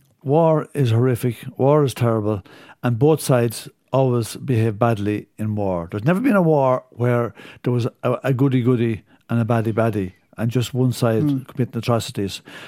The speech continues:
Speaker 1: And in, in war, bad things happen from both sides. And I put it to them that, uh, given that Ukraine does have access to chemical and biological weapons,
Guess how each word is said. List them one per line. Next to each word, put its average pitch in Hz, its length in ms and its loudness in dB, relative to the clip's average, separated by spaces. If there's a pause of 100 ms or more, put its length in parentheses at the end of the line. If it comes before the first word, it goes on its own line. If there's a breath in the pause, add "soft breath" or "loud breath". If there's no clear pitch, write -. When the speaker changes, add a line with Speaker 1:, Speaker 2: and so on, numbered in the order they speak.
(160 loud breath)
Speaker 1:
And 120 340 -2 (220 loud breath)
in, 135 240 0 (140)
in 165 240 2
war, 113 420 2 (300 loud breath)
bad 147 260 4
things 135 280 2
happen 110 420 0 (220)
from 110 140 -2
both 117 240 0
sides. 92 520 -2 (420 loud breath)
And 135 160 2
I 135 80 2
put 190 200 2
it 151 120 -2
to 143 80 0
them 123 300 0 (320 loud breath)
that, 131 240 0 (240)
uh, 131 400 2 (400 loud breath)
given 175 340 2
that 151 320 4 (720)
Ukraine 143 720 4
does 170 260 4
have 175 160 4
access 180 560 0
to - 200 -18
chemical 156 420 2
and 143 80 0
biological 147 580 4
weapons, 151 580 0